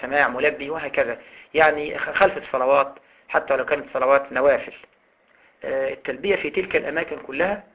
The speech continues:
مطلوبة، يعني الإنسان يلبي على أي حال كان عليها، لأن الذكر ما زال متصل.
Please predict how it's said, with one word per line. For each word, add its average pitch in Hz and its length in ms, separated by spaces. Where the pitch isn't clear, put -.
مطلوبة، 151 560
يعني 156 240
الإنسان 160 300
يلبي 160 360
على 139 220
أي 160 200
حال 151 480
كان 139 180
عليها، 110 360
لأن 180 200
الذكر 160 380
ما 147 120
زال 170 140
متصل. 185 420